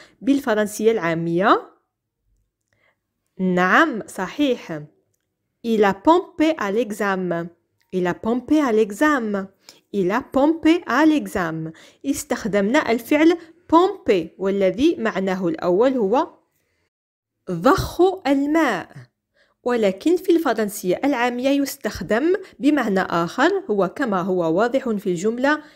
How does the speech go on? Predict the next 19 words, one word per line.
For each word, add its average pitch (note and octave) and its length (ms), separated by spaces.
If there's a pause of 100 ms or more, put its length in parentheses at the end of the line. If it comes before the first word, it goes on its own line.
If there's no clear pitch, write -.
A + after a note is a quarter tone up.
(160)
يغش. G#3+ 640 (500)
يغش F#3+ 560 (200)
الجملة F#3 600
المناسبة D4 800 (380)
للحصول D4 680
على E3+ 400
نفس D#4 320
المعنى A#3 600
بالفرنسية F#3 840
المتداولة B3+ 840
هذه E3 260
المرة G3 460 (300)
هي F#3 300 (240)
كالتالي. F#3 600 (1300)
Il A3 200
a F#3+ 100
triché D#4+ 800
à G3+ 180
l'examen. A3+ 800